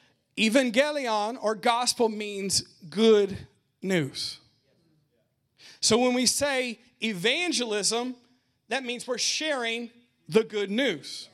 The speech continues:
When, when you say you're an evangelical,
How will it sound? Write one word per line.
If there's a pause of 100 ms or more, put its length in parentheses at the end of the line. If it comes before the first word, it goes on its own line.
(880)
When,
when
you
say
you're
an
evangelical,